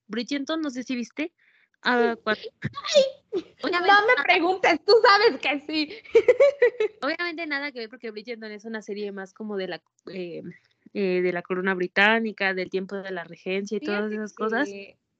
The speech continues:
Speaker 2: ajá.
Speaker 1: Pero yo considero que era más tabú en ese entonces, pero la pareja que sale, o sea, no es una pareja así como tal conformada, sale de que comamos en dos capítulos,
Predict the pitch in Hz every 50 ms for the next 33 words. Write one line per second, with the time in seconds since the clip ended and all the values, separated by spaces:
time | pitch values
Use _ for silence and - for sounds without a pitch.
0 | _ _ _ _ _ _ - 226 214 226 226 220 - _ _ _ _ _ _ _
1 | _ _ 262 254 240 233 240 285 - 302 - _ - 214 196 226 220 - 277 247
2 | 247 220 220 214 220 226 - 240 220 208 208 202 _ _ 196 202 196 196 202 208
3 | 196 - _ - 196 202 196 196 208 214 202 202 214 208 - 233 214 220 - 226
4 | 226 233 220 - 269 285 - - _ _ _ _ _ _ _ _ _ _ _ _
5 | _ 233 233 233 226 226 220 - 226 220 247 240 302 294 - 247 226 - 240 220
6 | 226 240 262 285 302 - 262 247 269 269 285 311 330 - 381 392 392 - - 220
7 | 240 240 233 - 240 - 269 262 220 233 220 220 254 - - 214 202 196 196 226
8 | 226 - 233 240 233 233 - _ - 185 170 175 175 185 226 - 233 208 185 180
9 | 196 202 - - - - 220 - 277 294 349 392 - _